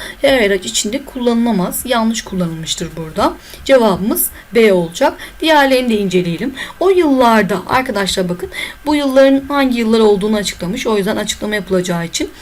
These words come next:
diğer araç kullanılmış. Doğru. Tiyatroda suflörün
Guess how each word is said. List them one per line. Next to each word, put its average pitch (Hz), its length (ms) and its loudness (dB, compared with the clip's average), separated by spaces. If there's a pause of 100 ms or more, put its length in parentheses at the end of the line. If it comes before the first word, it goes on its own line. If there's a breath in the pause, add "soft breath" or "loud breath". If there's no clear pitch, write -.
(200 loud breath)
diğer 220 260 4
araç 190 240 -2
kullanılmış. 185 680 -4
Doğru. 208 380 4 (420 loud breath)
Tiyatroda 339 520 0
suflörün 269 680 2